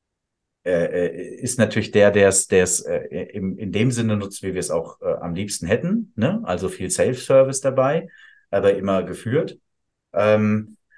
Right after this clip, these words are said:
weil, weil wir damit dem Kunden natürlich auch ermöglichen, sehr, sehr schnell seine Dinge, ähm, zu erledigen. Aber es gibt natürlich auch bei den Maklern ältere Kunden, die damit nichts zu tun haben wollen. Das ist in Ordnung, weil hier kann der Makler, ähm, äh, äh, diese Dinge natürlich in seiner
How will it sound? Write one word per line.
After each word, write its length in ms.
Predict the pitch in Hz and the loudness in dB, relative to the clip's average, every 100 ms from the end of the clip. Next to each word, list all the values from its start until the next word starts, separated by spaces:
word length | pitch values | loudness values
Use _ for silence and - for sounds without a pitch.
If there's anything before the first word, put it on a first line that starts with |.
| _ | _
weil, 320 | 101 101 - | 6 8 8
weil 200 | 104 104 | 6 6
wir 120 | 110 101 | 6 4
damit 360 | 87 107 110 | 4 4 2
dem 180 | 104 95 | 0 -2
Kunden 240 | - 104 | -2 0
natürlich 460 | 98 92 98 92 92 | 0 0 0 0 0
auch 160 | 95 95 | 0 0
ermöglichen, 580 | 90 92 92 92 - | 0 0 -2 -4 -6
sehr, 240 | 85 92 90 | 0 4 4
sehr 180 | 87 85 | 2 0
schnell 300 | - 85 82 | 0 -2 -2
seine 300 | 82 80 80 | -2 -2 -4
Dinge, 360 | 80 78 76 - | -6 -4 -4 -4
ähm, 240 | 78 78 | -4 -4
zu 100 | 73 | -4
erledigen. 520 | 64 69 60 - - _ - - - - | -4 -6 -10 -12 -14 _ -20 -20 -20 -4
Aber 140 | 104 | 2
es 120 | 117 120 | 2 2
gibt 180 | 156 | 0
natürlich 460 | 165 160 151 139 139 | 0 0 0 -2 -2
auch 120 | 123 | 0
bei 120 | 117 | 0
den 160 | 104 98 | 0 0
Maklern 440 | 78 98 123 117 | 2 0 2 0
ältere 380 | - 80 - 120 | 2 -2 0 -2
Kunden, 320 | 123 117 117 | 0 0 0
die 100 | 110 | 0
damit 240 | 104 104 95 | 0 0 0
nichts 200 | 107 - | -4 -4
zu 100 | 107 | -6
tun 240 | - 185 | -2 0
haben 160 | 90 80 | 0 0
wollen. 320 | 73 65 - _ - | 0 0 -6 _ -4
Das 160 | 107 | -2
ist 160 | 156 160 | -2 2
in 80 | 135 | 2
Ordnung, 440 | 165 - 131 180 | 4 2 0 0
weil 220 | 101 104 104 | 4 4 6
hier 200 | 123 127 | 2 2
kann 180 | 127 | 4
der 100 | 123 | 6
Makler, 560 | 107 104 160 147 110 101 | 6 4 2 0 0 0
ähm, 480 | 95 95 92 92 90 _ _ _ _ | -2 -2 0 -4 -8 _ _ _ _
äh, 520 | - 95 95 87 87 | 4 6 6 6 4
äh, 100 | 85 | 2
diese 240 | 95 92 87 | -2 -6 -4
Dinge 240 | 90 92 | -2 -2
natürlich 400 | 90 87 101 92 | 0 0 -2 -2
in 80 | 98 | -2
seiner 280 | 92 92 | 0 2